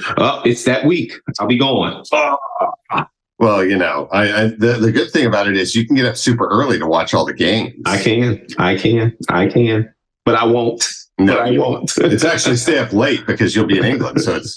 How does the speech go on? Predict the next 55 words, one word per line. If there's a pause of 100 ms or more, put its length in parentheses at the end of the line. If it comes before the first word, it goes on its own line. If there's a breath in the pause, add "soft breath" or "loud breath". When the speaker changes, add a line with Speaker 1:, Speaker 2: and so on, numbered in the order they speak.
Speaker 2:
yeah.
Speaker 1:
<laughs>
Speaker 2:
It'll,
it'll,
it'll
be
a,
it'll
be
about
Uno
Mas
time
for
you.
So,
you
know,
you
might
be
able
to
watch
some
of
the
Speaker 1:
<laughs>
Speaker 2:
games. (600 loud breath)
Well,
but (220)
you're
over
in
Atlanta, (360)
and,
Speaker 1:
Yes.
Speaker 2:
you
know, (100)
you're
in
the
Atlanta
area.
You,
as
you
mentioned,
sequel
Saturday
Atlanta.
You
are
doing
a,